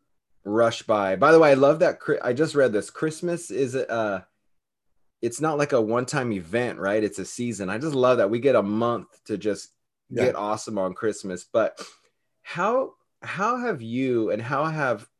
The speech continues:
Speaker 1: carols helped you to, to not,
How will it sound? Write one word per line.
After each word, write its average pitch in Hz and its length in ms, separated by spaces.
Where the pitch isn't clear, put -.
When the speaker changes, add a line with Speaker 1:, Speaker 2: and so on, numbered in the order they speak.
Speaker 1:
carols 117 540
helped 104 680
you 117 360
to, 107 440
to 147 120
not, 131 440